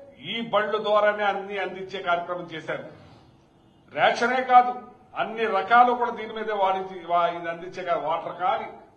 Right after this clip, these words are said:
ఫుడ్ కానీ, మరి అన్ని రకాలు కూడా ఈ బళ్ళ మీదే అందించే కార్యక్రమం చేశారు. అలాగే వరదలు వచ్చిన, గోదావరి వరదలు వచ్చిన ఏరియాల్లో కూడా ఈ బళ్ళ ద్వారానే అంది-, అందించే కార్యక్రమం చేశారు. ఇంత మంచి ఉపయోగపడే వ్యవస్థని కుప్పకూలుస్తారా అని మీరు అడుగుతున్నాను నేను.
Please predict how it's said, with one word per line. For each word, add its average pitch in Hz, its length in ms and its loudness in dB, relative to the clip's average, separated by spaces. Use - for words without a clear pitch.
ఫుడ్ 160 200 -12
కానీ, 214 440 2
మరి 156 280 -4
అన్ని 196 260 -2
రకాలు 226 420 4
కూడా 233 220 -2
ఈ 202 100 -8
బళ్ళ 185 240 -2
మీదే 196 240 -4
అందించే 180 360 -6
కార్యక్రమం 170 400 -4
చేశారు. 151 460 -10
అలాగే 180 280 2
వరదలు 175 340 0
వచ్చిన, 180 300 -6
గోదావరి 185 420 4
వరదలు 180 260 -2
వచ్చిన 180 320 -8
ఏరియాల్లో 196 340 -2
కూడా 190 420 0
ఈ 190 80 -10
బళ్ళ 190 280 0
ద్వారానే 180 300 0
అంది-, 165 240 -6
అందించే 165 320 -12
కార్యక్రమం 156 480 -6
చేశారు. 151 320 -10
ఇంత 180 220 -6
మంచి 220 380 -4
ఉపయోగపడే 226 580 0
వ్యవస్థని 247 760 2
కుప్పకూలుస్తారా 160 720 -8
అని 170 180 -6
మీరు 156 200 -14
అడుగుతున్నాను 120 400 -18
నేను. - 120 -20